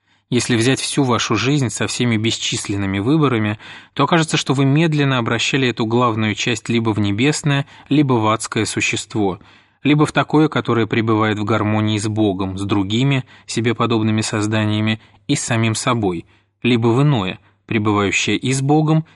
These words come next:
и с себе подобными, и с собою в состоянии войны. Относиться к первой категории значит быть на небе, то есть вкушать радость и мир, обретать знание и силу. Быть же существом другой категории, второй,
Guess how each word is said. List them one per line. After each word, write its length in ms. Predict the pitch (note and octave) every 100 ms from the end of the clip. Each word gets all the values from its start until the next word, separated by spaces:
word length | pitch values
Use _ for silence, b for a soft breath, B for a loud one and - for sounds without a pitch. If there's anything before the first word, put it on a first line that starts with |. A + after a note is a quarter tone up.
| b
и 100 | B2+
с 60 | B2
себе 340 | - C3+ C3+
подобными, 640 | C3 C3 C#3 C3+ C3+ C3+ - b b
и 80 | C3
с 80 | -
собою 600 | - G#2 G#2 A#2+ B2+ - _ _
в 80 | -
состоянии 640 | A2+ - G#2 G2+ G2+ G2+
войны. 480 | G#2 A2 G2 F2 - _ _ _ _ _ _ _ _ _ _ -
Относиться 580 | C3+ D3+ - F3 -
к 80 | C3+
первой 300 | - D3 B2
категории 600 | A#2+ A#2+ C#3 F3 D#3+ A#2 -
значит 420 | A#2 C3+ - A#2
быть 320 | A2+ B2 -
на 140 | B2+ C3+
небе, 460 | C3 G2+ F#2 G2+ -
то 80 | A#2
есть 140 | G#2
вкушать 460 | - A#2 - A#2 -
радость 460 | A2+ A2 G2+ - A2
и 40 |
мир, 340 | A2 B2+ - -
обретать 440 | - G#2 G#2 A2 G2+
знание 480 | G2+ G#2 A2 A2 G#2+
и 20 |
силу. 480 | - - B2 F#2+ - _ _ _ _ _ _
Быть 220 | B2 C#3+ D3+
же 140 | C#3+
существом 580 | - C#3 C3+ - C#3+ C3
другой 320 | A#2+ B2+ E3
категории, 500 | C3+ A2 G#2 G2+ F#2
второй, 480 | - - G#2 C#3